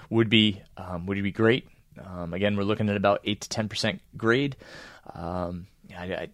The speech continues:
like, even if you have a lot more steeper inclines in your races, I don't think you need to go much beyond ten percent of incline for, for these intervals.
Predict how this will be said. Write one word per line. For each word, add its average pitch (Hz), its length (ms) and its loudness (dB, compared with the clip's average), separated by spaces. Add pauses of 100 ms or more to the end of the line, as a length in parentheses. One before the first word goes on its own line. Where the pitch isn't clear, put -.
like, - 180 -12 (180)
even 127 240 2
if 117 140 -4
you 107 60 -4
have 104 200 4
a - 20 -2
lot 98 200 4
more 104 120 0
steeper 104 400 0
inclines 110 720 0 (140)
in 101 160 4
your 101 160 6
races, 104 500 4 (280)
I 95 40 -14
don't 92 140 -6
think 98 160 -4
you 98 40 -4
need 98 140 -2
to 95 60 -6
go 98 160 4
much 95 240 0
beyond 98 280 2
ten 98 160 0
percent 98 380 -2
of 95 80 -8
incline 104 380 0
for, 98 260 -4
for - 160 -8
these 98 180 0
intervals. 120 380 0